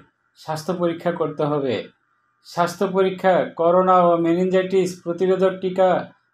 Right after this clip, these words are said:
বাধ্যতামূলক। স্বাস্থ্য পরীক্ষা ও টিকা নিয়ে মেডিকেল সার্টিফিকেট সংগ্রহ করতে হবে। জেলা পর্যায়ে ও হাজি ক্যাম্পে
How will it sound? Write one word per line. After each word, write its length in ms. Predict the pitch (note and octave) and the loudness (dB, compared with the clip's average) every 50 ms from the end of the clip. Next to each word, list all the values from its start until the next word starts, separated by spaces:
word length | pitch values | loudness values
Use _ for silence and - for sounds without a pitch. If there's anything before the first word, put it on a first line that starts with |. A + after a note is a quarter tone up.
| _ _ - | _ _ -4
বাধ্যতামূলক। 760 | C#3+ D3+ D3 C#3+ E3 E3 D#3+ D#3+ D#3 D#3 D3 C#3+ C3+ A#2 F#2 - - _ _ _ _ _ _ _ _ _ _ _ _ _ | -4 -4 -2 -2 -2 0 0 -2 -2 0 -2 0 0 -2 -2 -6 -10 _ _ _ _ _ _ _ _ _ _ _ _ _
স্বাস্থ্য 340 | - F3+ E3+ E3 E3 - G3+ F#3 F3+ | -4 -2 -2 -2 0 -4 -4 -2 0
পরীক্ষা 340 | G3 G3 G3 F#3+ - G3 G3 | 0 0 0 0 2 2 4
ও 80 | F#3 E3+ E3+ | 4 2 2
টিকা 260 | - F3+ F#3 F#3 G3 F#3+ | 0 -4 0 2 2 2
নিয়ে 240 | F#3+ F#3+ F#3+ F#3+ F#3 D#3 D3 | 2 2 2 2 2 0 0
মেডিকেল 380 | D3+ E3 E3 F3+ F3+ F3+ F#3 F3+ | -2 -2 -2 -2 0 0 -2 -2
সার্টিফিকেট 640 | - - E3+ E3 D#3+ F3 E3+ F#3+ F3+ F#3+ F#3 F#3 F3+ | 0 -2 -2 -2 -2 -4 -6 -4 -2 0 -2 -2 -2
সংগ্রহ 380 | - - E3 D#3+ E3 E3 F3 F3+ F3+ F3+ | -4 -6 -6 -4 -2 2 2 2 2 2
করতে 260 | F3+ F3 F3 F3 - E3 | 0 -4 -4 -2 -2 0
হবে। 300 | D3+ D#3 D3+ C#3 C3+ A#2 G2+ - - _ _ _ _ _ _ _ _ _ _ - | 0 0 0 0 -2 -4 -4 -6 -8 _ _ _ _ _ _ _ _ _ _ -20
জেলা 320 | C#3 B2 D3+ F3 F3+ F#3+ G3 | -10 -2 0 2 4 4 4
পর্যায়ে 480 | F#3+ F#3+ F#3+ F#3 F3+ F#3+ G3 G3 F#3+ F#3+ F#3 | 4 2 0 0 2 4 4 4 4 4 4
ও 60 | F#3 F3+ | 4 4
হাজি 340 | D#3+ D3 D#3 D#3+ D#3+ E3+ F#3 | 4 4 2 0 0 -2 -2
ক্যাম্পে 380 | F3+ F#3 F#3 F#3 F3+ F3 F#3 | 0 0 -2 -2 0 0 0